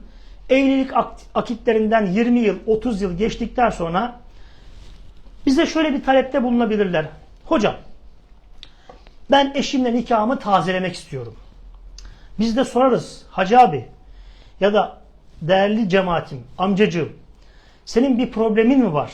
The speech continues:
Niye tazelemek istiyorsun?" "Hocam ne olur ne olmaz, nikahımızı tazeleyelim."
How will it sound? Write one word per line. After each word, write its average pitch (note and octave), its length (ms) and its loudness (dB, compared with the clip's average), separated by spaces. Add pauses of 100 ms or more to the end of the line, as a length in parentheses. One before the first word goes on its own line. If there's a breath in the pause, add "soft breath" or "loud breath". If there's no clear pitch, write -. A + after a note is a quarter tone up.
Niye A#3 240 0
tazelemek F3 500 -2
istiyorsun?" - 520 -10 (640 soft breath)
"Hocam G#3+ 460 0
ne D#4+ 40 2
olur C4 380 2
ne A#3+ 40 4
olmaz, F3 540 -2 (460 soft breath)
nikahımızı A#3 600 0
tazeleyelim." E3+ 680 0